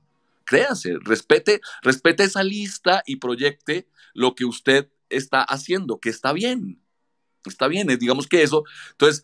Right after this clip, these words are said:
después digo, "Hombre, esto era menos importante, listo, en la siguiente lista lo voy a entender, pero es un plan de mejora. Por ahora, hagamos esa lista".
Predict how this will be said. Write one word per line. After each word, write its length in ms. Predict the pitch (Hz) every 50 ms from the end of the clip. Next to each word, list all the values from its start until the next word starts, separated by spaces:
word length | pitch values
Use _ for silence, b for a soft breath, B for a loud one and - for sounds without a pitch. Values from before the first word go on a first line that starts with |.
| b b _
después 420 | 123 135 131 - - - 165 165
digo, 180 | 170 175 170 160
"Hombre, 260 | 160 156 147 127 120
esto 240 | 117 - - 151 151
era 140 | 151 156
menos 300 | 151 151 151 151 151 151
importante, 600 | 156 147 151 - 123 117 - 135 135 135 135 151
listo, 280 | 147 135 139 131 - 117
en 80 | 110 110
la 80 | 104
siguiente 400 | - 110 107 117 117 113 - 131
lista 260 | 135 139 131 - 139
lo 100 | 135 127
voy 160 | 117 110 107 113
a 40 |
entender, 540 | 117 120 - 117 107 107 135 151 151 151 _ _ _
pero 220 | - 113 113 113
es 140 | 113 113 -
un 140 | 131 131 131
plan 220 | - 143 139 131
de 80 | 131 135
mejora. 360 | 127 110 110 127 120 107 -
Por 160 | - 110 107
ahora, 320 | 104 107 120 135 151 151 -
hagamos 380 | - 120 107 113 120 123 135 135
esa 160 | 139 131 139
lista". 340 | 143 139 131 - - - _